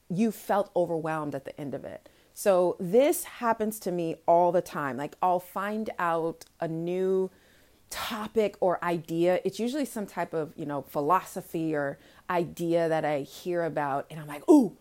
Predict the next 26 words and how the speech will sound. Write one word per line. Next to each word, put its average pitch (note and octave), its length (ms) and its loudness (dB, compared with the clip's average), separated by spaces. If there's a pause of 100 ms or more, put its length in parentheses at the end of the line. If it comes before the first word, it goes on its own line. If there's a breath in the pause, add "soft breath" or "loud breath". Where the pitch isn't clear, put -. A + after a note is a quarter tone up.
(160 soft breath)
let A#3 100 6
me C4 60 8
go, A#3 160 6
go G3 140 4
Google E3+ 400 0
it. - 120 -10 (100)
Let B3 100 6
me F4+ 60 8
Google G3 300 2
it." - 140 -14 (480 soft breath)
And A3 520 2 (600)
it's D#4+ 240 4
me. B3 640 4
And A#3 160 0
like A#3+ 180 -2
I A3+ 120 2
said, G#3+ 520 2 (100)
curiosity A#3+ 920 0
is F#3+ 240 2
literally G#3+ 540 2
in E3 60 -4
my E3 120 -4
D F3+ 200 -2
N G3 100 -2
A. B3+ 260 -4 (240 soft breath)
So G3+ 640 4